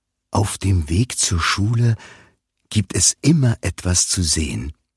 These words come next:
Und warum soll Paul nicht zusehen, wenn es etwas zu sehen gibt? Paul kam schon öfters zu spät, weil er zusah, was es zu sehen gab.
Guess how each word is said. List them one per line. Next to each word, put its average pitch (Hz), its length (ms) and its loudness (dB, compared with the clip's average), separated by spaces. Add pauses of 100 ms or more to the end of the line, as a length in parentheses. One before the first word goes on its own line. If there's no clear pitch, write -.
(800)
Und 101 340 6
warum 92 380 4
soll 85 260 2
Paul 92 340 2
nicht 80 340 0
zusehen, 87 640 -2 (540)
wenn 60 160 -4
es 58 120 -4
etwas - 400 -4
zu - 120 -4
sehen 64 320 -6
gibt? - 400 -14 (1400)
Paul 101 460 2 (300)
kam 87 260 2
schon 92 320 2
öfters 110 480 -4
zu - 120 -4
spät, 71 440 -6 (240)
weil 71 320 -6
er 67 120 -2
zusah, 95 720 2 (300)
was 80 220 -2
es 87 140 -2
zu 85 120 -2
sehen 69 340 -4
gab. 65 320 -8